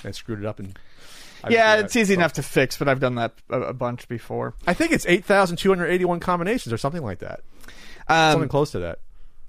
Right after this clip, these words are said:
Speaker 2: Other big news, though, was the, uh, update that came out,
Speaker 1: Update.
Speaker 2: uh, ten point oh for the Switch firmware, uh, doing something that, honestly, I wish more systems would do. But the big deal, uh, I think,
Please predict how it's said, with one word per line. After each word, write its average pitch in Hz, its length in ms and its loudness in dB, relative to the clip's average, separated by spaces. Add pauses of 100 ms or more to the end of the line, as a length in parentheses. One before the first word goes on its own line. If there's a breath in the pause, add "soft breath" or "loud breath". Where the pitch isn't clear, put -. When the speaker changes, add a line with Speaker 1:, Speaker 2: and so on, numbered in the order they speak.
(120)
Speaker 2:
Other 214 160 6
big 196 180 2
news, 196 220 4
though, 185 160 6
was 160 260 4
the, 151 320 6
uh, 135 380 6
update 175 380 4
that - 160 2
came 160 280 2
out, - 240 4
Speaker 1:
Update. 123 220 0
Speaker 2:
uh, 135 320 6
ten 147 240 0
point 131 300 2
oh 165 420 4 (100)
for 131 300 0
the 120 420 0
Switch - 360 -6
firmware, 175 580 2 (320 loud breath)
uh, 143 160 6
doing 175 340 4
something 165 560 2
that, 147 280 6
honestly, 156 440 4
I 135 100 6
wish 131 280 0
more 127 260 2
systems 151 560 -4
would 127 200 -4
do. 165 180 6
But 156 200 -2
the 131 80 -2
big 196 460 0
deal, 135 400 4 (300 loud breath)
uh, 113 300 4
I 160 160 4
think, 135 500 0